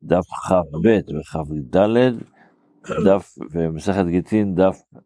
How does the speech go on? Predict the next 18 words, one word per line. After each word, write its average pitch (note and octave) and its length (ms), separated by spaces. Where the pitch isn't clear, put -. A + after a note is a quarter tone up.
למ"ח. F#2+ 520
וגם B2 280
לומדים G#2 500
אם A#2 240
עבד G#2 240
כנעני F#2+ 760
ברח G#2 420
מהבעל F2 360
הבית G2+ 300
שלו, F2+ 360
אבל F#2 240
איפה A2+ 160
הוא G#2 100
ברח? F2+ 340
הוא F#2+ 100
היה G2 120
בחוץ G#2 400
לארץ, E2 600